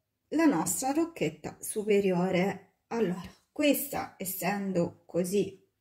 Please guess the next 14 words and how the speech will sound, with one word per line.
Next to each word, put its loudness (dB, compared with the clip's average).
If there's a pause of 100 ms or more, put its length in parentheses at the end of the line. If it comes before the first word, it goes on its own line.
(380)
diciamo, -2
non 2
molto 0
grande, 2
la 2
andremo 0
a -2
inserire 2
direttamente 0
qua. -4 (3250)
Quindi -4
semplicemente -4
la -4
inseriamo -2